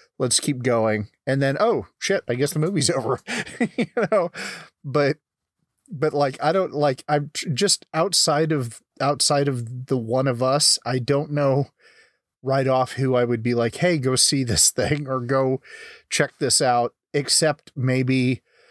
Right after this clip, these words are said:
other filmmakers where I'm like, "Dude, you have to see the stuff they do with this movie," right? Like, just from a technical standpoint, I mean, it, it, it looks, it looks good. It's,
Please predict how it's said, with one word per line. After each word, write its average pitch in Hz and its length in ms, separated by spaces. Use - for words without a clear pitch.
other 151 220
filmmakers 143 800
where 131 100
I'm 127 100
like, 123 220
"Dude, 139 400
you 139 140
have 156 240
to - 80
see 147 260
the 123 140
stuff - 340
they 123 160
do 117 180
with 113 200
this 117 240
movie," 95 420
right? 131 220
Like, 131 220
just 143 200
from 156 160
a 139 80
technical 143 460
standpoint, 139 720
I - 20
mean, 131 240
it, 156 160
it, - 440
it 180 160
looks, 175 520
it 156 100
looks 170 300
good. 123 460
It's, 135 320